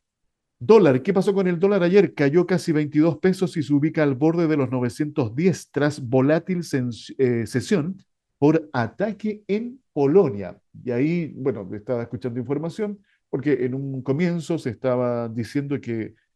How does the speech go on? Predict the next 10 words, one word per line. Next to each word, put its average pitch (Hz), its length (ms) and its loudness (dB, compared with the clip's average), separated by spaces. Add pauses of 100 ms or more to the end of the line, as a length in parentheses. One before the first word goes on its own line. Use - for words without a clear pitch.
(200)
los 107 180 -4
misiles 131 500 0
que 117 220 -4
habían 117 420 -2
caído 123 400 0
en 107 80 -6
este 110 200 -8
poblado 117 560 -2
en 135 160 -4
Polonia 123 500 -2